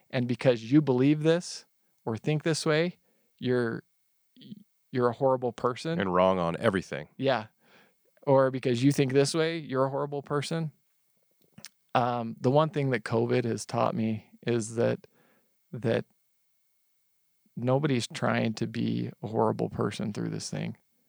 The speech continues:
Speaker 1: Um, the person at the store without a mask is not trying to be a horrible person. Um, the person with the mask is not a, a fearmonger,
Speaker 2: Mm-hmm.
Speaker 1: you know? Uh, we gotta take away some of these,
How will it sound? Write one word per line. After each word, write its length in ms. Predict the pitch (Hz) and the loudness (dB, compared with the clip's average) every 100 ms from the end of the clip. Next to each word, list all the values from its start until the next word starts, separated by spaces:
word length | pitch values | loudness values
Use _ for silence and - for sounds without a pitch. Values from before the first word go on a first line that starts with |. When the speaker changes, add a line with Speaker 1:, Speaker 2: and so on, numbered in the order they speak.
| _ _ _ - | _ _ _ -4
Speaker 1:
Um, 400 | 110 113 110 110 _ _ | -2 -2 -4 -8 _ _
the 140 | - 113 | -6 -2
person 520 | 127 123 135 123 113 - | 0 0 -2 -4 -6 -4
at 140 | 123 | -4
the 60 | 113 | -4
store 260 | - 123 120 | 0 2 2
without 280 | 110 117 | 2 -2
a 40 | 110 | -2
mask 360 | 113 117 - | -4 -4 -6
is 100 | 117 | -8
not 180 | 117 117 | -8 -8
trying 240 | - 117 110 | -6 -4 -4
to 60 | |
be 120 | 104 | -6
a 60 | 110 | -8
horrible 360 | - - 104 - | -6 -8 -8 -10
person. 460 | - - - - - _ _ _ _ _ _ - | -12 -12 -12 -14 -16 _ _ _ _ _ _ -6
Um, 420 | 107 107 110 113 _ _ - - | -4 -4 -6 -10 _ _ -20 -16
the 100 | 175 | -10
person 480 | 127 - 113 127 127 - _ - | -2 0 0 -2 -6 -10 _ -4
with 260 | 131 120 | 0 0
the 80 | - | 0
mask 420 | 120 117 117 - _ _ _ _ _ | 0 0 0 -4 _ _ _ _ _
is 220 | 135 110 | -6 -4
not 320 | 120 120 123 - _ _ _ _ _ | 0 0 0 -6 _ _ _ _ _
a, 280 | - 117 113 - | 0 2 0 -4
a 80 | 123 | -6
fearmonger, 800 | - 131 120 113 117 113 104 110 _ _ _ - | 0 2 2 2 -2 -2 -4 -6 _ _ _ -14
Speaker 2:
Mm-hmm. 240 | 87 80 | -12 -10
Speaker 1:
you 80 | 117 | -8
know? 280 | 113 113 113 _ _ - | -8 -10 -12 _ _ -2
Uh, 100 | 127 | 2
we 120 | 135 | 6
gotta 220 | 151 147 | 6 4
take 260 | - 131 127 | 0 -2 0
away 240 | 127 127 | 2 2
some 260 | 117 120 120 | 0 -2 -2
of 60 | 117 | -2
these, 460 | 123 120 110 - | -4 -6 -10 -16